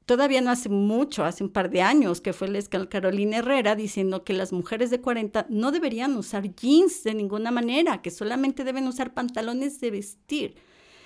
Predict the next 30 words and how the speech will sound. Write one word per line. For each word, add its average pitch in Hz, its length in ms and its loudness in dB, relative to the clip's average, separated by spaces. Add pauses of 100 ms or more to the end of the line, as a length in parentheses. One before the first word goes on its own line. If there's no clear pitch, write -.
(140)
y 214 100 -6
que 240 120 -2
no 233 120 -2
deben 277 240 2
traer 247 260 -2
el 254 80 -8
cabello 233 720 -2
más, 214 840 -2
este, 247 440 -6
más 220 320 -2
largo 240 440 2
de 220 120 0
la 196 80 -2
altura 202 360 -4
de 220 120 -4
los 165 260 -6
hombros, 226 540 -6 (280)
porque 196 340 -6
no 208 160 0
es 240 180 -4
elegante. 208 840 -4 (340)
Pues 220 240 -4
el 208 100 -8
concepto 214 580 -6
de 254 140 -4
la 226 80 -4
elegancia, 190 1080 -6 (280)
¿de 185 480 -10
quién? 285 520 0 (440)
¿Sabes? 180 720 -8